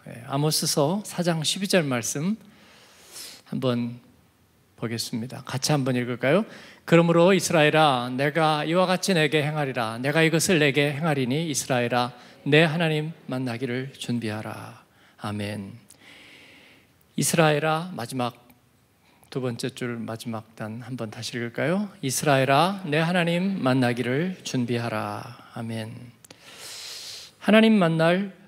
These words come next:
어, 준비를 하자. 여기에서 우리는 좀 더 구체적으로 우리에게 오셔서 우리에게 구원을 알게 하신, 어, 예수님, 우리와 다시 만날 것을 약속하신,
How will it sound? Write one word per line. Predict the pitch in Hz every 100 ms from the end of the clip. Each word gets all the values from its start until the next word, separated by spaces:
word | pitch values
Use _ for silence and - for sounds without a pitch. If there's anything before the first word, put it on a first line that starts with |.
| _ _ _ _
어, | 160 117 117
준비를 | - 156 147 139 131
하자. | 123 113 104 117 - _ _ _ _ _ _ _ _ -
여기에서 | 147 165 170 185 185 220 - - _ -
우리는 | 156 156 160
좀 | 180 190
더 | 196
구체적으로 | - 165 185 175 143 151 185 - - - - _ _
우리에게 | 160 165 165 151 165
오셔서 | 147 123 156 - 147
우리에게 | 139 139 131 131
구원을 | - 160 180
알게 | 160 147 156
하신, | 143 175 180 - - _ _ _ _ _
어, | 113 117 107
예수님, | 135 143 165 127 107
우리와 | 156 180 180 170 165 165
다시 | - 147 - 180 156 135 127
만날 | 135 135 147 135 120
것을 | 123 - 135 160 143
약속하신, | - 143 - - - 113